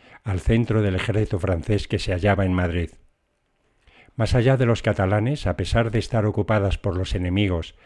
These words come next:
las fortalezas de Figueras y Barcelona, ordenan a su vista su vigorosa insurrección, y Manresa y Gerona son el escollo y escarmiento de las divisiones enviadas de Barcelona a reducirlos.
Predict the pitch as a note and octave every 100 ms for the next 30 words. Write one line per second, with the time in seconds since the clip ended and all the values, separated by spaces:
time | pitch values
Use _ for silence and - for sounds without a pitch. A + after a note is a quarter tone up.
0 | - _ - G2 - G2+ E2 F#2 G#2 -
1 | F#2+ G2 - F2+ G#2 G2 - F2+ F2+ -
2 | F2 G2+ G#2+ A#2+ _ _ _ _ - -
3 | - - G2+ F2+ A#2 B2 A#2+ A#2+ A2 A2+
4 | C3 - C#3 A2+ F#2+ E2+ F#2 A2 A#2 G2
5 | - G2+ F#2+ F#2+ A2 F#2 D2+ _ - _
6 | _ _ - G2 F#2 F2 A#2+ - G#2 F#2
7 | F#2 G2+ A2+ A#2+ - - - _ _ _
8 | - - A#2 A#2+ G#2 G2+ - A#2 G#2+ F#2+
9 | F2 F2+ - F#2+ F2 G2+ G#2+ - A#2 A#2
10 | F#2+ E2+ D#2 F#2+ E2 - G2+ G2+ - G2
11 | F2+ F#2 F#2 G#2 E2+ F#2 E2+ E2 - E2+
12 | F2+ F2 F2+ F2 E2 F2 - G2 E2 D#2+
13 | D#2 -